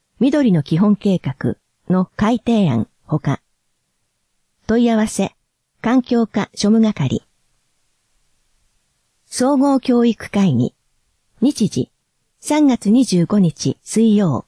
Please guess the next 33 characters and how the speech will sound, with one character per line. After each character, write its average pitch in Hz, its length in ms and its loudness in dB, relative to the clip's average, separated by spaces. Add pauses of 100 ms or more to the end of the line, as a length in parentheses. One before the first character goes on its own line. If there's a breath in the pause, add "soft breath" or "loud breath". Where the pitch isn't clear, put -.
(560)
午 294 180 0
前 208 220 2
十 247 220 0
時 196 120 -6
か - 140 -2
ら - 180 -4
正 202 240 -2
午。 120 200 -4 (880)
場 180 140 -2
所、 208 260 -4 (680)
区 226 140 0
役 294 220 -2
所 - 280 -4 (180)
第 214 220 0
三 226 360 -2
第 220 260 2
四 214 260 2
委 190 80 2
員 208 160 4
会 190 240 0
室、 - 320 -8 (600)
中 175 260 -2
東 226 260 0
五 180 140 -4
階。 160 280 -4 (680)
問 240 180 2
い 240 80 2
合 226 80 2
わ 226 100 0
せ、 - 280 -6 (560)
総 262 320 0
務 254 120 4
課 - 240 -6